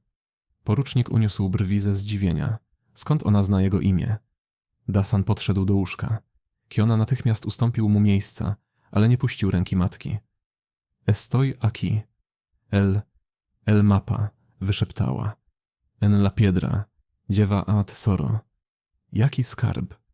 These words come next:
Odina uśmiechnęła się słabo. „Oro, mucho oro. Enterrado por mi pueblo. Hace muchos años”. Złoto. Dasan zrozumiał. Kamień księżyca nie był świętym artefaktem.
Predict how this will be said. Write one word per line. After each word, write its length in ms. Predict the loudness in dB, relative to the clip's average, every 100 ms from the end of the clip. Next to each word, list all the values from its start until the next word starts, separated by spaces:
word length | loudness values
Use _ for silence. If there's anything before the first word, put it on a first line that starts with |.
| _ _ _ _ _
Odina 320 | -2 0 0 0
uśmiechnęła 560 | -2 0 0 2 0
się 180 | 0 -2
słabo. 500 | -2 -4 -4 -6 -8 _ _ _ _ _ _ _ _
„Oro, 420 | 0 2 0 -2 -6 _ -2
mucho 440 | 2 2 0 -2
oro. 460 | 0 0 0 -2 -4 -8 _ _ _
Enterrado 840 | -2 0 2 2 2 0 -2 -4 -4 _
por 180 | -2 2
mi 120 | 2
pueblo. 520 | 2 0 0 -2 -4 -6 _ _ _ _
Hace 280 | -4 -2 0
muchos 380 | 0 2 0 0
años”. 540 | -2 -2 -4 -6 -8 -12 _ _ _ _ _ _ -4
Złoto. 520 | 0 0 -2 -4 -6 _ _ _ _ _ -2
Dasan 400 | 0 2 2 2
zrozumiał. 640 | 2 2 2 0 -2 -6 -8 _ _ _ _
Kamień 300 | 0 2 2
księżyca 500 | 2 2 2 0 2
nie 120 | 2
był 140 | 2 0
świętym 420 | 0 0 2 0
artefaktem. 720 | -2 -2 -4 -4 -4 -2